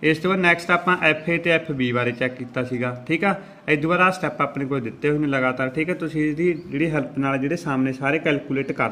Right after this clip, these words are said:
ਸਕਦੇ ਆ। ਬਸ ਧਿਆਨ ਰੱਖਣਾ ਵੀ ਜਿਹੜੀ continuity ਆ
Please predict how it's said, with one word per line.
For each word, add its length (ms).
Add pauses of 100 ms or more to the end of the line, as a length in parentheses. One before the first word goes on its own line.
ਸਕਦੇ 240
ਆ। 40
ਬਸ 220
ਧਿਆਨ 220
ਰੱਖਣਾ 340 (580)
ਵੀ 140
ਜਿਹੜੀ 180
continuity 800
ਆ 160